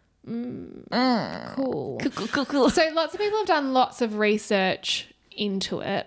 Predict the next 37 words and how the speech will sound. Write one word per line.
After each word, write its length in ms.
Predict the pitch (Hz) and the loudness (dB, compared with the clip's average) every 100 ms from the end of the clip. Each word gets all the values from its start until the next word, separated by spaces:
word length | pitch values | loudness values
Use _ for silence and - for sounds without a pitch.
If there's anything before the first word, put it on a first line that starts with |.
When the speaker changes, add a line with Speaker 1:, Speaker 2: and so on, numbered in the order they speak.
| - | -6
Speaker 1:
I 80 | 190 | -4
can't 420 | 208 196 180 - | 0 0 -2 -6
spit 340 | - - 196 | -8 -2 -2
all 140 | 190 190 | -2 -2
the 80 | 175 | -4
hot 240 | 202 - | -4 -4
facts 340 | - 180 - 190 | -4 -4 -4 -8
at 140 | - | -6
you, 240 | 113 190 - - | -6 -8 -8 -2
Speaker 2:
Mm. 220 | 180 165 | 0 2
Speaker 1:
but 160 | 226 220 | 2 2
pretty 180 | 254 | 2
much 300 | 233 208 - - | 2 0 -2 -6
when 760 | 226 202 214 214 220 220 220 202 - - - - | -6 0 4 4 2 0 -2 -2 -6 -20 -18 -4
you're 180 | 214 196 | -2 -2
pregnant, 540 | - 196 185 175 - | -2 -2 -2 -8 -6
like, 120 | 185 | -6
you 120 | 202 202 | -4 -2
don't 220 | 180 - | -2 -2
have 360 | - 202 190 | -2 0 0
a 60 | 196 | -2
period 500 | 190 196 92 101 233 | -4 -4 -4 -8 -10
for 160 | - 208 | -8 -6
nine 320 | 185 165 147 | -6 -8 -10
months. 300 | 107 98 - | -10 -12 -6
So 120 | 233 | 0
you 60 | 208 | 4
Speaker 2:
Sure. 340 | 170 165 156 | 6 6 6
Speaker 1:
kinda 180 | 208 196 | 4 2
have 220 | 196 196 | -2 0
nine 400 | 214 208 190 196 | 2 2 2 0
months 300 | 180 190 - | -2 -4 -4
of 180 | 196 190 | -6 -2
relief 580 | 190 190 196 190 - - | -2 0 -2 -4 -12 -8
in 180 | 214 196 | -4 -2
that 220 | 185 - - | -4 -6 -6
sense. 480 | 208 - - - | -6 -6 -10 -14